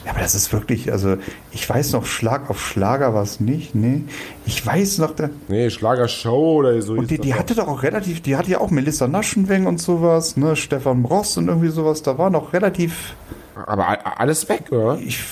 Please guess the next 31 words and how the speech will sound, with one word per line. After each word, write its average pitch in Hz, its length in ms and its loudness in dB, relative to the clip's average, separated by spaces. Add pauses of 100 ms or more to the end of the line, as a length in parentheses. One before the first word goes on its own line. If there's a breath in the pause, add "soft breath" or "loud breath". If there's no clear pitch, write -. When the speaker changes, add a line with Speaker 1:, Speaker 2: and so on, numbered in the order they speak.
(160)
Speaker 1:
ich, - 200 -4 (100)
wenn 143 120 0
ich 123 120 -2
wüsste, 151 280 0
wie 147 80 0
der 131 340 -2
heißt, 302 320 2
das 131 260 -2 (1400 loud breath)
Speaker 2:
Ja, 110 80 -2
aber 123 80 4
da 123 60 4
muss 151 120 2
man 170 100 4
doch 113 120 -2
finden. - 160 0
Speaker 1:
Promi-Geflüster? 190 840 2
Nee, 95 160 0
auch - 320 -2
nicht, - 240 -4
nee, 98 240 0
Blödsinn. 101 480 -4
Schlager 123 440 0
for 123 240 -2
Everybody. 87 720 0 (760 loud breath)
Was - 140 -10
ist - 80 -8
denn 85 100 0
da 95 60 0
für 92 160 -4
eine 82 100 0
Scheiße? 113 500 -2